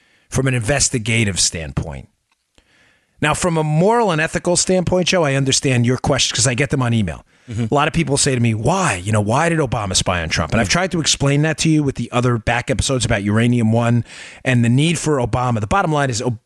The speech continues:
Speaker 1: lot of untoward things happened in the Obama administration. They wanted made sure, they wanted to make sure in the case Trump won that there was some effort to discredit Trump and maybe pursue an avenue for impeachment. So they wanted to dirty up Trump too. But from a legal perspective,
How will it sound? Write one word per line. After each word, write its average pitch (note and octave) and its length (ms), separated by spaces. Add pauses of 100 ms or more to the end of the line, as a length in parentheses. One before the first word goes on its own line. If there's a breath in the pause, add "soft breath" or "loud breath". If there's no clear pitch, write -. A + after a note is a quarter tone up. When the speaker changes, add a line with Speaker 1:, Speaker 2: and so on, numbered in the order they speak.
(100)
Speaker 1:
lot D#3 220
of B2+ 140
untoward C3+ 480
things B2+ 300
happened G#2+ 300
in G2+ 80
the G#2 100
Obama B2 320
administration. G2 560
They A#2 60
wanted C#3 240
made B2+ 240
sure, A#2+ 420
they A2 60
wanted C#3+ 220
to B2+ 40
make B2+ 160
sure B2 140
in A2 80
the G#2 60
case C#3+ 300
Trump A2+ 360
won A2+ 420 (580 loud breath)
that C3+ 200
there C#3+ 160
was C3 200
some D#3 380
effort C3+ 300
to B2+ 100
discredit G#2+ 520
Trump C3 320
and G#2+ 120
maybe A#2+ 240
pursue A#2 360
an G#2+ 80
avenue G#2+ 300
for G#2 160
impeachment. G#2+ 460
So - 100
they G#2+ 80
wanted A#2 240
to G#2+ 80
dirty G#2+ 340
up F2+ 100
Trump E2+ 340
too. G2 260 (960 soft breath)
But C#3+ 120
from D3 180
a C3 120
legal F#3+ 460
perspective, - 680